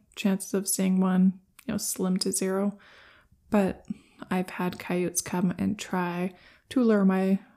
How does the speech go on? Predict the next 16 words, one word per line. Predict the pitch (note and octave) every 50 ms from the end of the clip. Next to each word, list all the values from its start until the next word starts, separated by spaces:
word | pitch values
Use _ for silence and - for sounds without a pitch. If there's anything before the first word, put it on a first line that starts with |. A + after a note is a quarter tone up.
| _ _
dogs | - F#3 F3+ F#3 F#3+ - -
away | F#3 - F3+ - G3 G3 - -
when | - G3 F#3+
I'm | F#3+ F#3+
on | - - F#3+ G3+
the | F#3+
trails. | - - - - - - - G#3+ - - - _ _ _ _ _ - - - - _ _ _ _ _ _ _ _ _ _ _ _ -
And | G#3 G3 F#3+
if | F#3+ G3 - - _ _ _ - -
something | - - - B3 A#3+ A#3+ - A#3+ A3 G#3+
ever | G3 F#3+ G3+ F#3+
happened, | - - E3+ F3 F3+ - F#3 F#3 F3+ F#3 G3 - - - - _ _ _ _ _ _ _ _ -
I | - G#3 G3+
need | F#3+ F#3+ F#3+ F#3+ F#3+ F#3+ F#3+ F#3 G#3 - - _ _ _ _ _ _ _ _ _ _ _ - - - - - _ _
some | - - - - - G#3+ G3+ G3+ G3+
tool | G3 - A3 G3 - - - A3+ - -